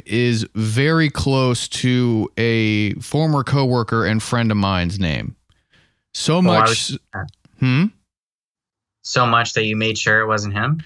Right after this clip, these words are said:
Speaker 1: No, so much so that, uh, so the guy who, um, killed him is Derek M. Chauvin, C H A U V I N. And he's already been doxxed. You can look up all of his shit. That's the dude who killed Big Floyd.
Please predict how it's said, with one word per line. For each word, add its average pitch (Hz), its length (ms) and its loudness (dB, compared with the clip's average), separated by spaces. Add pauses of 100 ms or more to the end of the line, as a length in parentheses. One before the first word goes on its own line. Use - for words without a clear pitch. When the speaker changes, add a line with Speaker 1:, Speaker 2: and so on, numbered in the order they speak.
(300)
Speaker 1:
No, 151 320 2
so 151 280 0
much 156 280 0
so 139 400 0
that, 120 240 0
uh, 117 180 0
so 147 320 -2
the 135 140 0
guy 185 320 0
who, 170 600 2
um, 117 460 0 (140)
killed 143 340 0
him 101 380 0 (260)
is 113 260 0
Derek 143 720 0 (100)
M. 131 460 0 (240)
Chauvin, 104 960 0
C - 480 -2
H 131 420 0
A 135 200 2
U 120 340 2
V 113 320 0
I 104 220 0
N. 85 400 -2 (540)
And 123 100 0
he's 147 160 2
already 143 240 2
been 117 200 2
doxxed. 98 440 0
You 107 80 0
can 113 160 0
look 107 160 0
up 101 120 -2
all 90 140 0
of 87 60 -2
his 85 120 0
shit. 67 300 -4 (560)
That's 147 260 -2
the 185 100 2
dude 160 220 2
who 147 120 4
killed 127 320 0
Big 110 200 0
Floyd. - 500 -2